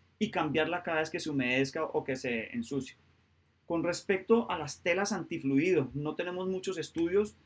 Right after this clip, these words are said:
pero, eh, hemos tenido una concepción, eh, inapropiada. Esas telas a-, antifluido o repelentes en este estudio nos demuestran cómo a una máscara facial colocándole una capa antifluido,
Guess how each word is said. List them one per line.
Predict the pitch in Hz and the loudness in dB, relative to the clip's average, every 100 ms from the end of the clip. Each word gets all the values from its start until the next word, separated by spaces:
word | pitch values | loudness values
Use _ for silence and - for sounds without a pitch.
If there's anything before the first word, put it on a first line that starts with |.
| _ _ _ | _ _ _
pero, | - 160 147 - | 2 6 6 4
eh, | 151 143 | -2 0
hemos | 156 - | -4 -2
tenido | 143 151 | 0 2
una | 165 | 0
concepción, | 165 147 131 - 143 151 127 | -4 -2 -4 0 0 0 -4
eh, | 160 156 156 | -4 -2 -2
inapropiada. | 170 160 143 117 139 151 151 131 - _ _ | -2 -2 -2 -6 0 2 2 -2 -8 _ _
Esas | 139 139 - | -6 -6 -4
telas | 185 175 175 - | -2 -2 -4 -4
a-, | 160 - | -6 -4
antifluido | 147 147 131 131 135 165 170 | -6 -6 0 2 4 4 2
o | 156 131 | -2 -4
repelentes | 143 131 127 143 180 143 | -4 -2 -2 -4 -6 -2
en | 135 | -2
este | 131 175 | -2 -8
estudio | - 175 190 269 330 _ _ - | -4 0 0 0 -4 _ _ -10
nos | 156 135 | -4 0
demuestran | 143 151 151 180 | 2 0 -4 -6
cómo | 185 185 180 180 | 0 0 2 0
a | 156 | 0
una | 180 175 | 0 0
máscara | 185 180 - 185 180 | -2 -2 -2 -4 -4
facial | 143 - 156 135 | -6 -2 -2 0
colocándole | 139 131 139 160 170 | -2 -2 -2 -2 -2
una | 156 135 151 - | -2 -2 -2 -2
capa | 175 180 175 | -2 -2 -4
antifluido, | 170 - 160 139 127 135 208 339 | -6 -8 -6 -2 4 4 4 0